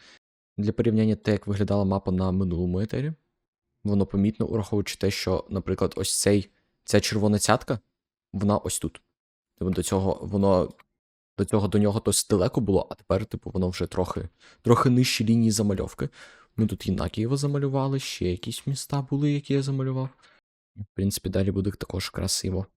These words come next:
Тому до завтра. І знову всім привіт! Це кінець зараз. Звіт вам за шостий день розробки десятого тижня.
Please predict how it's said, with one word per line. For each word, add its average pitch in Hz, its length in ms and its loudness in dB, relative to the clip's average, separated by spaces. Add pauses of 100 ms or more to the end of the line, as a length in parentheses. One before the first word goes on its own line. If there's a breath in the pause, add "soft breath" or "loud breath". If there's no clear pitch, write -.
(520)
Тому 92 280 0
до 92 280 4
завтра. 90 720 0 (640)
І 127 60 -4
знову 127 280 2
всім 131 280 0
привіт! 110 400 0
Це 131 400 0 (600)
кінець 123 480 0
зараз. 98 500 -2 (400)
Звіт 117 380 2
вам 101 160 2
за 104 120 0
шостий 110 380 -2
день 107 200 2
розробки 98 460 -2
десятого 95 400 -6
тижня. 85 420 -8